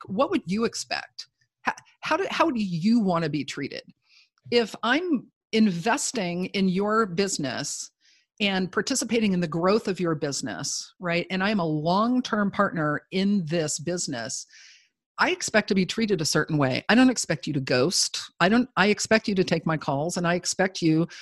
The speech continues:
um, to interact with me. And if that interaction can be fun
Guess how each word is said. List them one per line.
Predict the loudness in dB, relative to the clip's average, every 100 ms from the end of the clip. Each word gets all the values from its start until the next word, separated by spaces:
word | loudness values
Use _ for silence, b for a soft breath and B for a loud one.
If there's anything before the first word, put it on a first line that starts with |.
| B _
um, | 0 0 0 -2
to | -4 0
interact | 2 2 0 0 0
with | 0
me. | -2 -2 -2 2
And | 2 4 2 0 B B B 4
if | 4 4
that | 4 4
interaction | 4 6 6 4 2 2
can | 4 4
be | 4 0
fun | -2 2 4 6 6 4 2